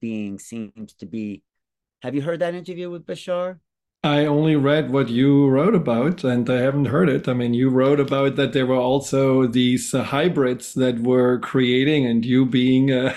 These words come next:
Speaker 2: <laughs> grandfather. <laughs>
Speaker 1: Yeah, yeah, Bashar says, I mean, that's the dra-, that's the other intense part of this, like, um, phenomena that supposedly, and this is something John Mack also investigated,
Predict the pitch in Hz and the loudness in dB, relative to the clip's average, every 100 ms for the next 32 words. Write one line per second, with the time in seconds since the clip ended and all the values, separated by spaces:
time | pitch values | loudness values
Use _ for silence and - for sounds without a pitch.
0 | - 196 - - - 160 165 185 185 143 | -2 -2 -2 -12 -6 0 2 2 0 -2
1 | 139 165 - - 196 - 233 - - - | 2 0 0 0 0 0 -2 -2 -2 -2
2 | - - - - - 170 170 160 - - | -2 -2 -4 -4 -6 -4 -2 -4 -6 -12
3 | - 196 185 - 170 160 - _ _ - | -2 2 2 0 -2 -2 -6 _ _ -8
4 | 190 202 202 180 214 226 - - 165 - | -6 -4 -4 -4 -4 -4 -6 -10 -12 -14
5 | 160 165 170 175 _ 185 214 - - 170 | -12 -8 -8 -8 _ -6 -6 -8 -12 -12
6 | - 151 160 175 170 156 147 - 147 147 | -10 -6 0 2 2 0 -6 -6 -10 -10
7 | - 139 143 147 139 123 127 - _ 123 | -8 -4 -2 -2 -4 -6 -8 -12 _ -14
8 | - 127 120 117 117 - _ _ _ - | -12 -8 -8 -8 -10 -14 _ _ _ -4
9 | 135 123 123 135 135 135 120 117 113 _ | -2 -2 -4 -4 -4 -4 -4 -4 -6 _
10 | - - _ _ _ - - 143 - 151 | -20 -20 _ _ _ -20 -8 -6 -2 0
11 | 147 135 143 123 127 135 120 - 120 120 | 0 0 -2 -4 -6 -10 -12 -12 -10 -8
12 | 110 117 117 120 110 120 117 120 113 135 | -8 -6 -6 -6 -6 -6 -6 -2 -2 -4
13 | 127 113 117 - - 117 - 117 | -8 -8 -10 -8 -10 -4 -2 -2